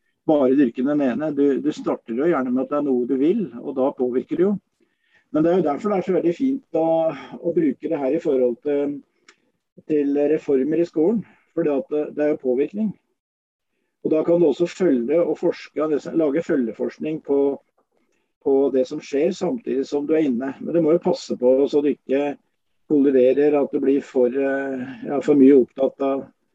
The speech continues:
av å påvirke. Da. Du må, du må jo på en måte forholde deg til, eh,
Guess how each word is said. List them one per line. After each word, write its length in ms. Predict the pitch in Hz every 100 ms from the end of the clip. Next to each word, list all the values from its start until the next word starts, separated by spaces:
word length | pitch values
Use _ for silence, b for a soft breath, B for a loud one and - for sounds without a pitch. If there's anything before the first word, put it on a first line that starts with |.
| _ _ _ _ _ -
av 220 | 127 127
å 60 | 135 131
påvirke. 480 | 143 127 139 - 208
Da. 100 | 196 131
Du 20 | 131
må, 80 | 139 135 143
du 60 | 147 151
må 140 | 123
jo 80 | 127
på 80 | 180
en 80 |
måte 180 | 139 -
forholde 400 | - 120 117 123
deg 200 | 139 147 -
til, 200 | 143 139 139
eh, 300 | 135 131